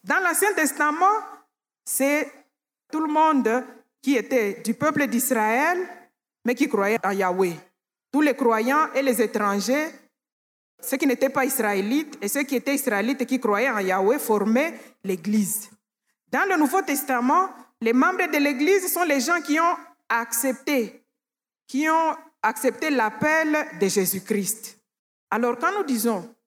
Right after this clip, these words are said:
construire notre foi sur le roc qui est Jésus, c'est un grand pilier de l'Église. Ça peut signifier encore quoi ?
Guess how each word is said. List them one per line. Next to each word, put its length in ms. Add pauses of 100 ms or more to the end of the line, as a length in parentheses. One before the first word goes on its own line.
(300)
construire 680 (160)
notre 480
foi 440
sur 260
le 380
roc 340 (200)
qui 140
est 100
Jésus, 480 (460)
c'est 180
un 140
grand 640
pilier 360
de 120
l'Église. 800 (580)
Ça 220
peut 160
signifier 400
encore 360
quoi ? 380